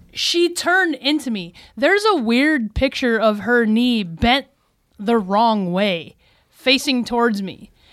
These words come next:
and there's no way that could happen under normal circumstances because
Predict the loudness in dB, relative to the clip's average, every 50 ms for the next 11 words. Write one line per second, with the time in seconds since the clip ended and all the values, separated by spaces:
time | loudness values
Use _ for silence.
0 | -20 -18 -10 -4 -2 0 0 2 0 0 0 0 0 2 2 2 0 0 0 0
1 | 0 0 0 -2 -2 -4 -4 -6 -8 -6 -4 -4 -6 -6 -8 -12 -18 -18 -20 -20
2 | -20 _ _ _ _ _ _ _ _ _ _ _ _ _ -2 0 2 4 4 4
3 | 6 6 4 4 4 2 0 -2 -4 -2 -2 -4 -6 -6 -8 -10 -10 -10 -12 -12
4 | -14 -14 -12 -2 -2 0 2 2 0 -2 -2